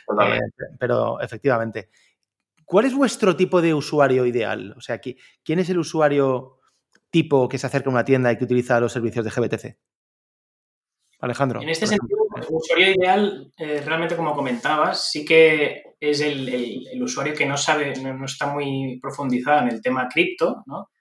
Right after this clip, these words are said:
Speaker 3: Entonces, busca una seguridad a la entrada en, en este mundo,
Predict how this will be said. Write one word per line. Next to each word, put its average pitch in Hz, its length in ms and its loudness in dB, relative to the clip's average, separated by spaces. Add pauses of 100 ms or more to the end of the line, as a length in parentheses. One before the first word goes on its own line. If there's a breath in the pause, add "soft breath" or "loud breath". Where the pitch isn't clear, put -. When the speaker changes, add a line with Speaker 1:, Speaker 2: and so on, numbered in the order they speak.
(140)
Speaker 3:
Entonces, - 720 -8 (140)
busca 151 720 0
una 151 220 -6
seguridad 139 760 -2
a - 60 -6
la 113 100 -6
entrada 247 460 -2
en, 254 300 -2
en 240 180 -6
este - 180 -4
mundo, 160 520 0